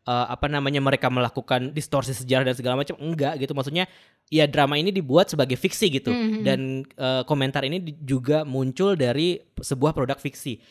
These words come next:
Speaker 1: Maksud gue kontroversi yang di awal itu tuh cukup mempengaruhi gue. Jadi ketika gue nonton ini kayak, eh, gue jadi agak conflicted karena aduh, kok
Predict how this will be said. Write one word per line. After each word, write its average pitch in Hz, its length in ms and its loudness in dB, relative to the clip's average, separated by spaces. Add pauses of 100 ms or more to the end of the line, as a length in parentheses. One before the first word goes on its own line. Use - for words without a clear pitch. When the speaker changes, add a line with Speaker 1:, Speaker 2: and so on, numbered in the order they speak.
(120)
Speaker 1:
Maksud 127 240 -8
gue 143 180 2 (240)
kontroversi 185 540 4
yang 170 100 2
di 165 120 0
awal 143 260 6
itu 143 160 -2
tuh 220 400 6 (100)
cukup 170 320 0
mempengaruhi 160 680 4 (420)
gue. 147 420 4
Jadi 190 200 4
ketika - 280 0
gue 156 140 2
nonton 147 300 -2
ini 156 160 -2
kayak, 160 340 2 (300)
eh, 156 400 2
gue 151 260 2
jadi 240 220 2 (100)
agak 156 320 0
conflicted 180 560 0 (320)
karena 185 380 0 (240)
aduh, 139 260 2 (500)
kok - 380 2